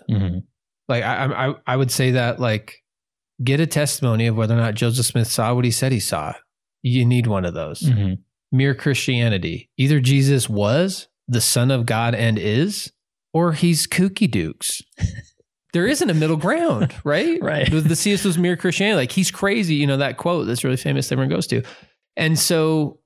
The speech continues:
Speaker 2: that's where I kinda say people are getting, as a consumer of therapy or coaching or retreats, all of the self-help
Speaker 1: Yeah.
Speaker 2: stuff,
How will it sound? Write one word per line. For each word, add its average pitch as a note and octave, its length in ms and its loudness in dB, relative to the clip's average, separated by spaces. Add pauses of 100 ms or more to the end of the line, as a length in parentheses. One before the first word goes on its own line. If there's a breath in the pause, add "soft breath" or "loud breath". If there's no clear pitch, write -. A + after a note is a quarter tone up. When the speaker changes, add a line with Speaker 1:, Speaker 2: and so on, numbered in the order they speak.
Speaker 2:
that's D#3 260 -2
where F3 120 2
I D3+ 100 2
kinda C#3 240 0
say C3 240 0
people C3 320 -2
are B2+ 80 2
getting, B2 540 2 (280)
as B2 200 0
a A#2+ 120 0
consumer B2 1200 0 (480)
of A#2+ 220 -2
therapy C#3 640 0
or A2 80 0
coaching B2+ 540 0
or A2+ 100 2
retreats, A#2+ 580 0
all B2 160 2
of A#2 80 0
the A#2 80 0
self-help A2 540 -2
Speaker 1:
Yeah. - 40 -10
Speaker 2:
stuff, B2+ 460 -2